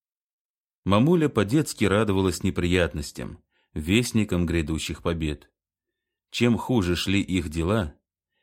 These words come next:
семья катастрофически обеднела, затем последовал ряд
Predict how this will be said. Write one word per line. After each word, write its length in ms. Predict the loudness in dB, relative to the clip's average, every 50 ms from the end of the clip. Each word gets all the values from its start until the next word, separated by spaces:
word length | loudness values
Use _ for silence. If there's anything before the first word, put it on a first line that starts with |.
| _ _
семья 540 | -6 -2 0 0 2 2 2 0 0 -2 -6 -8
катастрофически 920 | -6 -4 -4 -6 -4 -4 -4 -4 -4 -4 -4 -4 -4 -6 -8 -6 -4 -4
обеднела, 720 | -4 -2 -2 -4 -2 0 0 0 0 0 -4 -6 -8 -12 _ _ _ _ _ _ _ _
затем 360 | -4 -2 0 2 0 0 0
последовал 560 | 0 -4 -2 -2 -2 0 0 2 2 2 2
ряд 380 | 2 2 2 0 0 -4 -12